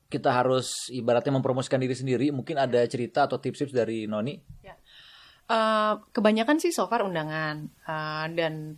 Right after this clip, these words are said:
Speaker 2: tipsnya ya mungkin, eh, secara brand kita juga harus konsisten untuk, karena biasanya, eh, ajang fashion di internasional itu mereka akan lihat konsistensi dari, eh, fashion brand. Apakah dia ngeluarin, eh, satu tahun tuh berapa koleksi, apakah betul setiap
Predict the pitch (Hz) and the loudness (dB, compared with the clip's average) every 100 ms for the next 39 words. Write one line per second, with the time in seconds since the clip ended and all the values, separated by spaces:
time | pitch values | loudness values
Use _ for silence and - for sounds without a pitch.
0 | 185 180 - 214 240 190 170 165 226 226 | -2 0 -2 2 2 2 -2 -2 0 0
1 | 226 - 160 160 165 175 160 156 156 151 | -2 -6 -8 -8 -8 -4 -4 -2 -4 -4
2 | 151 151 156 160 170 214 202 185 185 160 | -6 -8 -6 -4 -4 -4 -8 -8 -6 -6
3 | 156 - 156 156 151 185 190 160 196 - | -6 -6 -6 -8 -8 -6 -6 -4 -4 -4
4 | - - - 175 226 185 170 165 190 226 | -12 -14 -4 0 4 2 2 -2 2 2
5 | 233 - _ 180 170 165 165 170 175 180 | 2 -4 _ -8 -6 -6 -6 -4 -4 -2
6 | 175 165 214 208 196 160 160 165 175 170 | -4 -4 -2 0 0 -2 -4 -6 -4 -4
7 | 165 220 202 175 202 190 180 190 175 170 | -4 -4 -4 -2 -4 -4 -8 -6 -6 -6
8 | 160 156 160 156 208 202 156 156 180 - | -8 -8 -8 -6 -4 -2 -2 -2 -4 -6
9 | 147 156 165 165 151 147 139 - - 294 | -8 -8 -8 -4 -4 -4 -6 -12 -10 -12
10 | - - 165 160 165 170 165 165 165 156 | -10 -8 -6 -6 -8 -4 -4 -4 -4 -2
11 | 165 165 170 160 151 151 156 160 156 160 | -4 -6 -10 -12 -14 -10 -10 -4 -4 -4
12 | 175 165 147 139 175 185 - 208 - - | -6 -6 -6 -6 -2 -2 -2 -4 -4 -4
13 | 156 165 180 170 - 226 233 233 226 - | -4 -4 -8 -12 -4 4 6 6 2 -2
14 | 165 160 | -2 -2